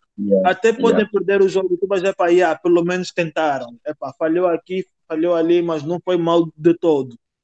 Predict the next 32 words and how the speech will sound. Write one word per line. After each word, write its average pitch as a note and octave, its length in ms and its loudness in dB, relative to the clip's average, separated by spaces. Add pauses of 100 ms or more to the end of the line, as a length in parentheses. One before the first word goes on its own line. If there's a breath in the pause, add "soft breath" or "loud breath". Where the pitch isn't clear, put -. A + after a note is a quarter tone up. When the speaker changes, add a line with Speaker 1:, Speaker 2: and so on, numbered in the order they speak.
(280)
Speaker 2:
Claro E3 260 0
que - 80 -6
não D#3+ 120 -2
se D#3 80 -2
Speaker 1:
Uhum. - 60 0
Speaker 2:
pode D3+ 220 0
ganhar C#3 240 -6
sempre C3+ 420 -8 (400)
também, B2+ 340 -6
né? A2+ 100 -10
Speaker 1:
Sim, G#2+ 240 0
sim, F2+ 240 -2
claro, A2 340 2
Speaker 2:
Mas, F3+ 100 -6
Speaker 1:
claro, F2+ 240 2 (140)
Speaker 2:
yeah, F#3+ 220 -2
Speaker 1:
claro. F3+ 200 -4
Speaker 2:
é - 40 -8
mais G#3 160 -6
ou G3 60 -4
menos, G3+ 160 -8 (540)
tu A3 140 0
vais G#3+ 200 0
ver F#3+ 220 -2
que F#3 280 -8
essas G#3 320 0
mesmas F#3 380 -6
pessoas F3 460 -2
são F3+ 220 -6
os D#3 80 -8
mesmos D#3+ 480 -8
que... D3 140 -14